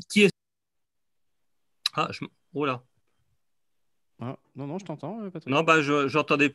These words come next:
Speaker 1: j'entendais plus. Je me suis entendu d'un seul coup, euh, en décalage, là.
Speaker 2: Ah,
Speaker 1: Donc,
Speaker 2: non, tout va bien, tout va bien.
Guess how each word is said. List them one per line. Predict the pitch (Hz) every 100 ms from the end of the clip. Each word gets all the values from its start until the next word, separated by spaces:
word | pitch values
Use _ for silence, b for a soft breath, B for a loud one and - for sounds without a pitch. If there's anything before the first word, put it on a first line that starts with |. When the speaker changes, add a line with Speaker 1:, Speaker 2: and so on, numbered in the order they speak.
| -
Speaker 1:
j'entendais | 135 139 151 160
plus. | 190
Je | 143
me |
suis | 135 160
entendu | 165 180 175
d'un | 175 165
seul | - 160
coup, | 185 180 160
euh, | 143 135 131 127
en | 131 135
décalage, | 139 147 143 127
là. | 104
Speaker 2:
Ah, | 139
Speaker 1:
Donc, | 123
Speaker 2:
non, |
tout | 135
va | 139
bien, | 110
tout | 127 127
va |
bien. | 104